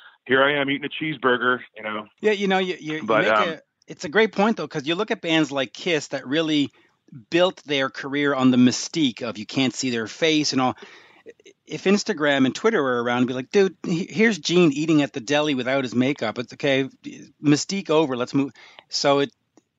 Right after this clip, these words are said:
Speaker 2: it's hard to create that now, right?
Speaker 1: It's, it's, um, there, I don't think there is any mystique anymore unless you, unless you're one of the very few people that have just decided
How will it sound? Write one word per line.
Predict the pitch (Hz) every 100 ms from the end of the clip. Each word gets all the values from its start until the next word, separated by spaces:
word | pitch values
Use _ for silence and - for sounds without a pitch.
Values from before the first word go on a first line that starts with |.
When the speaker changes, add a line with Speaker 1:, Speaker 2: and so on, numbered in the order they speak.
| _ -
Speaker 2:
it's | 147
hard | - 196 -
to |
create | - - 175 311
that | - 104
now, | 104 95 87 82 _ _
right? | - 113 226 - - -
Speaker 1:
It's, | 110 -
it's, | 123 101 -
um, | 117 101 92 - _ _ _ _
there, | 127 127
I | 135
don't | 156
think | 135 -
there | 110
is | 131 117
any | 101
mystique | 92 - 98 90
anymore | 95 92 95
unless | 95 107 120
you, | 117 107
unless | 110 113 -
you're | 113
one | 110
of | 113
the | 98
very | 107 110 -
few | 107
people | 113 107 98
that | 92
have | 95 92
just | 92 -
decided | 90 101 90